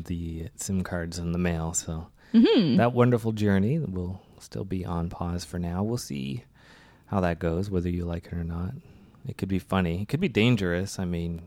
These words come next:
Speaker 1: you love spending time on the social medias as it is, uh, on your iPad.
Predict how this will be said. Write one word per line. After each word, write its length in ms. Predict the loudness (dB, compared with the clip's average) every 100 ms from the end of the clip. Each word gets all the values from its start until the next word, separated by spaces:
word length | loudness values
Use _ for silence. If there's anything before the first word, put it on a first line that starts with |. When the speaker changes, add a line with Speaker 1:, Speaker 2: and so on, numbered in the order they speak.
| -8
Speaker 1:
you 200 | -4 0
love 220 | 0 0
spending 280 | -2 -2 -2
time 340 | -2 -2 -2
on 300 | -2 -4 -6 -12 -20 -20 -12
the 100 | -6
social 380 | -4 -2 0 2
medias 440 | 2 4 4 2 2
as 160 | 0
it 100 | -2
is, 540 | 0 2 2 -2 -6 -12 -20 -20 _ _ _
uh, 260 | -8 -6 -8 -6
on 140 | -4
your 100 | -4
iPad. 560 | -2 -4 -4 -10 -12